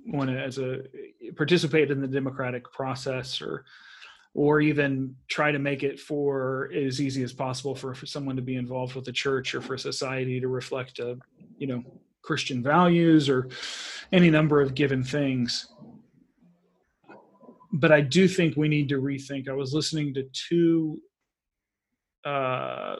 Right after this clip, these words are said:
more or less sermons the other day by a couple African-American pastors. And one of them was kind of talking about this.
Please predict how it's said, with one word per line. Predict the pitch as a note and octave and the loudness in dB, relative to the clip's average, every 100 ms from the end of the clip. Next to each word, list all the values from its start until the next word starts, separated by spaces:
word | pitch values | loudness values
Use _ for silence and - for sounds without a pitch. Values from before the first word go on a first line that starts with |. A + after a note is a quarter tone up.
| - - | -12 -6
more | E3+ F3 | 2 8
or | E3 | 8
less | D3+ B2+ | 8 6
sermons | - D3 C#3 C3 | 0 0 0 -2
the | C3+ | -4
other | B2+ B2+ | -4 -4
day | B2+ B2+ C3 - _ _ _ _ _ _ _ C#3+ | -4 -6 -12 -20 _ _ _ _ _ _ _ 2
by | C#3 C3+ C3+ | 4 4 2
a | C#3 | -2
couple | C#3 C#3+ C#3+ | -2 0 2
African-American | C3+ C3+ C3 C3 C3+ C3 C3 | 0 -2 -6 -4 -4 -4 -6
pastors. | C3 B2+ B2+ - G2+ - - _ _ | -6 -6 -6 -8 -8 -10 -14 _ _
And | C3+ C3 C3 C3 C3 - _ | -4 -2 -2 -4 -8 -16 _
one | - C3+ C#3 E3 | -6 0 2 4
of | E3+ C#3 | 4 4
them | D3+ D3+ D3 | 2 4 4
was | C3+ C3+ | 4 2
kind | - C#3 C3+ | 0 0 0
of | B2+ | 0
talking | C#3 C3 C3 C3+ | 0 0 -2 -2
about | C3 B2+ C3 - C3+ | -2 -2 -4 -6 -4
this. | C#3 C3+ - - - | -2 0 -2 -4 -8